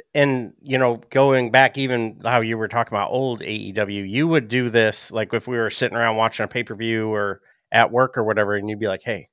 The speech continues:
I was gonna save this for the show, but what do you think about this?" And I'm like, "No!" Things that my W W E brain doesn't even think about it,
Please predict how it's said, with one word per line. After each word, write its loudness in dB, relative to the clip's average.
I -2
was -2
gonna 0
save -2
this -6
for -8
the -12
show, 0
but -4
what -6
do -2
you -2
think -4
about 0
this?" -4
And -6
I'm 0
like, -12
"No!" 12
Things -2
that 4
my 8
W 6
W 6
E 2
brain 6
doesn't 4
even 0
think -2
about 6
it, -2